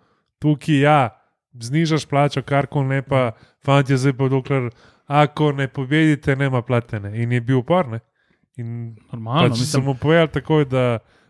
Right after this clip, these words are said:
Speaker 1: to mogoče na Balkanu prođa, ne. Tle v Angliji
Speaker 2: Lej,
Speaker 1: to
Speaker 2: če
Speaker 1: pač
Speaker 2: je
Speaker 1: ne
Speaker 2: to
Speaker 1: gre čez, ne.
Speaker 2: normalna neka struktura, organizacija, ne,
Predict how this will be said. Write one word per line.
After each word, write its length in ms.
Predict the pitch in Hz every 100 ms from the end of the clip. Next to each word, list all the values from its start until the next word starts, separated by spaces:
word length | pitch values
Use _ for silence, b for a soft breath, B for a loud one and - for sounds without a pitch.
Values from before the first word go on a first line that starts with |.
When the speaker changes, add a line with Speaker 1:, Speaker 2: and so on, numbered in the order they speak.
| _ -
Speaker 1:
to 140 | 160
mogoče 560 | 165 156 127 175 - 165
na 140 | 151
Balkanu 520 | 143 143 123 151 160 143
prođa, 420 | 139 165 139 127
ne. 220 | 113 107 b b b b
Tle 220 | - 123
v 80 | 123
Angliji 800 | 127 135 131 131 123 120 117 113
Speaker 2:
Lej, 140 | 139
Speaker 1:
to 80 | 143
Speaker 2:
če 20 |
Speaker 1:
pač 60 | 120
Speaker 2:
je 120 | 147
Speaker 1:
ne 60 | 131
Speaker 2:
to 80 | 185
Speaker 1:
gre 100 | 202
čez, 100 | 165
ne. 60 | 143
Speaker 2:
normalna 760 | 147 156 185 196 170 143 123 _
neka 440 | - 139 135 135 120 - _ _ _ _ _ _ _ _ _ _
struktura, 760 | - - 139 - - 165 139 - _ _ _ _ _ _ _ -
organizacija, 800 | 123 123 127 123 135 135 123 95
ne, 180 | 117